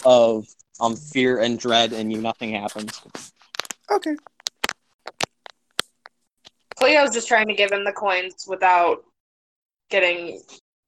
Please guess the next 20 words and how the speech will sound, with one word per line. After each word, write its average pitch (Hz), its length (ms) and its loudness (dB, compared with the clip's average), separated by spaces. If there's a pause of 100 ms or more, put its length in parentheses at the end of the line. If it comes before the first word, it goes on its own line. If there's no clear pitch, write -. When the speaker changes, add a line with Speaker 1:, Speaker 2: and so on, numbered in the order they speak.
Speaker 3:
like, 214 260 2
staying 262 320 2
as 226 120 0
far 208 220 4
away 202 240 4
as 202 140 4
she 208 100 -4
can. 208 440 -10 (180)
She's 226 240 -14
like, 185 320 -6
"Uh, 254 300 -4
this 262 240 -8
isn't 254 260 -12
cool, 240 320 -4
man." 220 320 -6 (540)
Speaker 1:
<laughs> - 640 4
You're 233 160 12
like, 160 200 12
"Fuck - 340 8
this." 233 880 10